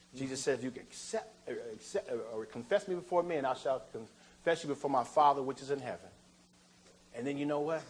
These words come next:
The Bible says, "Except you repent, you shall all likewise perish." Luke thirteen three.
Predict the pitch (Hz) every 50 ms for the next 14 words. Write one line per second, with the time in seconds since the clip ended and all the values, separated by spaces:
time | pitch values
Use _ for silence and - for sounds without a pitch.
0 | - - 135 139 139 - - 135 117 113 107 - - - - - - 185 165 160
1 | 160 151 147 143 - - 160 131 131 120 - 113 107 131 135 135 139 135 127 127
2 | 127 127 - - 135 123 127 - - - 139 110 95 95 107 113 110 - - 123
3 | 117 117 - 127 120 117 117 - 104 85